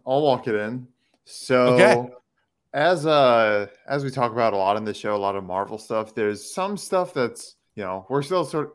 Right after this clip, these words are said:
Speaker 1: in the M C U, we're still dealing with, like, the, a lot of the mainstream, a lot of the household names. Um, but comics have been around for a long time, and they would put out issues just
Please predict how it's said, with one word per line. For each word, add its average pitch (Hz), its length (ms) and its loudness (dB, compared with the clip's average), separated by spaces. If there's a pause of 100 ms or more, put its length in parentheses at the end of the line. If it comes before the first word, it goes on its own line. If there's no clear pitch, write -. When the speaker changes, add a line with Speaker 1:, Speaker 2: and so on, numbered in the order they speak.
(120)
Speaker 1:
in 131 120 -10
the 110 220 0
M 120 140 -4
C 120 160 -12
U, 107 240 -4
we're 104 120 -4
still 135 200 -6
dealing 104 360 -6
with, 98 220 -10
like, 95 220 -8 (600)
the, 107 180 -2
a 120 60 -2
lot 127 200 4
of 113 80 -2
the 107 60 -4
mainstream, 110 920 -8
a - 20 -4
lot 101 180 2
of 98 80 -8
the 98 320 -4 (100)
household 107 600 -4
names. 98 720 -10 (420)
Um, 95 500 -6 (680)
but 95 460 0
comics 277 340 -2
have 226 80 -8
been 165 140 2
around 104 440 0
for 98 160 -6
a 92 60 -2
long 113 600 -2
time, 90 500 -6
and 98 180 -12
they 143 120 -6
would 330 180 -4
put 135 140 -2
out 110 240 2
issues 110 480 -8
just 104 260 -4